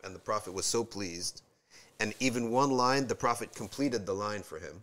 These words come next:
And the Prophet was so pleased with him that he took off his cloak, this cloak, which is called the Burda, and he threw it onto Imam al-Busiri.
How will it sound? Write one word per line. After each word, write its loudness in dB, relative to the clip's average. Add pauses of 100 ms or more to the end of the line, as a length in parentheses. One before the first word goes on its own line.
(580)
And -4
the -4
Prophet 6
was 0
so 8
pleased 6
with 2
him 4
that 8
he 2
took 4
off 8
his 2
cloak, 8
this 2 (520)
cloak, 8
which -2
is 0
called 2
the 0
Burda, 2 (340)
and 0
he 0 (340)
threw 12
it 4 (460)
onto 4
Imam 0
al-Busiri. -8